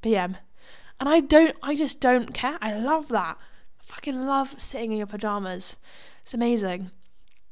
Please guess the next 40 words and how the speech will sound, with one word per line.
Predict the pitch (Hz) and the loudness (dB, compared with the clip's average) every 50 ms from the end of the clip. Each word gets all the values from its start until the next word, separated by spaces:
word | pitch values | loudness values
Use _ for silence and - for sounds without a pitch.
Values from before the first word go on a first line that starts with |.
| - - - - - - - | -18 -18 -18 -16 -16 -10 -6
Anyway, | - 226 226 220 208 185 180 180 185 - - | -2 0 0 2 2 0 -2 -4 -6 -10 -4
that | 269 240 240 - | 0 0 2 4
relates | 294 277 247 - - - | 4 2 2 2 0 -2
to | - | -2
this | 226 226 220 - | -2 0 0 0
job | - 202 196 190 | -2 -2 -2 -2
because | 214 214 - 220 202 202 | -4 -4 -2 -2 -2 -2
it | - 214 | -2 -4
was | 196 226 220 | -6 -4 -4
a | 220 | -2
nighttime | 214 214 208 - - - 185 185 | -2 -2 -2 -2 -6 -8 -8 -8
shift. | 190 - 196 180 - - - - - - - - - - - - | -6 -6 -6 -6 -4 -6 -6 -8 -10 -14 -16 -18 -18 -16 -12 -10
I | 311 | -4
have | - 349 349 | -2 -2 -2
to | 349 - | -2 -2
say | - 381 370 | -2 0 0
that | 330 311 | 0 0
the | 269 277 277 | -2 -2 -4
people | - 294 294 285 - 285 | -2 -4 -4 -4 -4 -2
there | 285 269 240 240 | 0 2 2 2
were | 226 | 2
really | 220 220 214 208 202 202 196 | 0 0 -2 -2 -2 -2 -2
nice. | 190 180 180 180 - - - - - - - - - - - | -2 -2 -4 -4 -6 -10 -12 -12 -14 -16 -16 -16 -16 -16 -10
The | - 247 | -6 -4
man | 247 262 320 | -2 -2 -2
that | 349 311 | -2 -2
did | 320 269 | -2 -2
my | 262 | -2
interview | - - 220 220 220 - - 190 185 175 175 - | -4 -4 -6 -6 -6 -4 -4 -4 -4 -4 -6 -8
was | 208 202 202 208 208 202 202 | -6 -2 0 0 0 0 0
not | 202 180 - - | -2 -2 -2 -2
a | |
fan | - 190 190 190 | -2 -4 -4 -4
of | 185 | -6
him, | - 190 185 185 | -6 -8 -8 -6
but | 185 - | -6 -6
the | 202 208 - | -6 -6 -2
other | - 220 240 240 277 | 0 0 0 0 -2
two | 226 - - - 226 226 | -4 -4 -4 -2 -2 -2
men | 202 175 170 170 214 247 285 | 0 0 -2 -2 -2 -4 -6